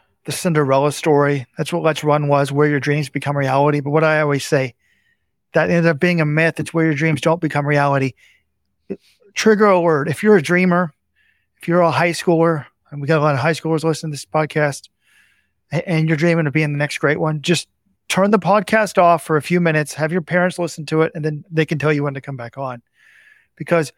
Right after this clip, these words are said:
one of the things that struck me, and I may write an article about this, but I thought it was too pessimistic. But I think coaching, you know, eh, for ten years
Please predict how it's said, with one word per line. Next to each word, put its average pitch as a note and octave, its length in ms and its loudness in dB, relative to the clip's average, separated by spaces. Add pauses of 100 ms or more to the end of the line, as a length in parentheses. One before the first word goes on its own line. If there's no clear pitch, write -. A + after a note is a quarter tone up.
(180)
one F#3 320 2
of A#3 60 4
the G#3 80 2
things F3+ 300 0
that D#3+ 80 -2
struck - 380 -2
me, E3+ 100 2
and D#3 100 2
I D3+ 60 2
may D#3 180 2
write D3+ 200 0
an C3+ 80 -4
article C#3+ 340 0
about E3 280 0
this, F3 160 0
but E3+ 160 0
I D3+ 60 0
thought F3+ 240 2
it E3+ 60 -4
was D3+ 120 -6
too - 160 -4
pessimistic. C#3+ 800 -6 (380)
But E3 100 -2
I D#3+ 180 0
think F3 220 -2
coaching, D3+ 480 -2 (1000)
you D#3 120 -2
know, C3+ 320 -2 (540)
eh, D3 320 0 (480)
for D3+ 120 -6
ten D3+ 220 -2
years D3 340 0